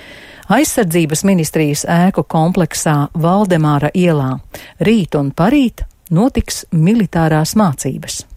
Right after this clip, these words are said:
Mācību laikā ēkās varētu izmantot sprādzienu un dūmu granātas, bet ārpusē var patrulēt karavīri un zemesargi kaujas ekipējumā. Cilvēkiem nav jāuztraucas, jo tās ir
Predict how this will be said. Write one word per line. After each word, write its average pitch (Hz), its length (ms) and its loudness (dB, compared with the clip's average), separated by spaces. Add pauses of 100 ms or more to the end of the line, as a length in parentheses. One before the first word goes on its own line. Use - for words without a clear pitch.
(540)
Mācību 143 420 0
laikā 165 380 0 (260)
ēkās 165 640 0
varētu 151 320 0
izmantot 139 480 -2
sprādzienu 160 840 0 (240)
un 151 220 2
dūmu 185 440 2
granātas, 147 800 -2 (320)
bet 139 180 -2
ārpusē 156 720 0 (240)
var 185 180 -2
patrulēt 202 640 0
karavīri 151 640 0
un 131 100 -2
zemesargi 170 840 -2
kaujas 147 520 0
ekipējumā. 131 720 -2 (1000)
Cilvēkiem 220 720 2
nav 143 260 2
jāuztraucas, 139 960 -4 (200)
jo 214 200 2
tās 165 440 0
ir 151 180 -2